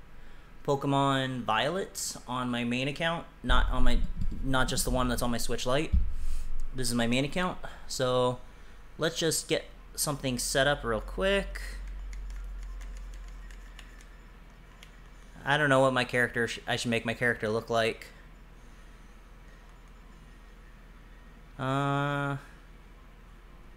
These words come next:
here,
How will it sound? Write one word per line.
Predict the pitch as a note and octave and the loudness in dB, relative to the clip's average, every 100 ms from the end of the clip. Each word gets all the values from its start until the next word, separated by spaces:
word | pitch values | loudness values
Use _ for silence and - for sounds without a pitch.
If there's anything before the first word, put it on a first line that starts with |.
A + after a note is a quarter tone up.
| - - - - - - - - - - - - - - | -20 -20 -20 -20 -20 -20 -20 -20 -20 -20 -20 -20 -20 -20
here, | - D3 D3+ D3+ D#3 D#3 D3+ | -10 -4 -2 0 2 2 0